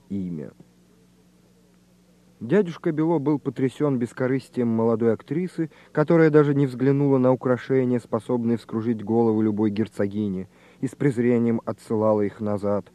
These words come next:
словно щебень или пустой орех. Уходя, он отвесил ей почтительнейший поклон, будто королеве,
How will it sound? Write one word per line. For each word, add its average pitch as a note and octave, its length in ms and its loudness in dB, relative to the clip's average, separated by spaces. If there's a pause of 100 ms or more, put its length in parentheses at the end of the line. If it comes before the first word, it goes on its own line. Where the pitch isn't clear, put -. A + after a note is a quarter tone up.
(140)
словно A#2 400 0
щебень A2 580 0
или G#2+ 140 -6
пустой A2+ 540 -4
орех. G#2 500 -2 (440)
Уходя, B2+ 560 0 (380)
он F3 160 6
отвесил D3+ 480 2
ей C#3 200 2
почтительнейший G#2+ 1080 -4
поклон, F#2 640 -6 (180)
будто A2+ 460 -4
королеве, C#3+ 720 -2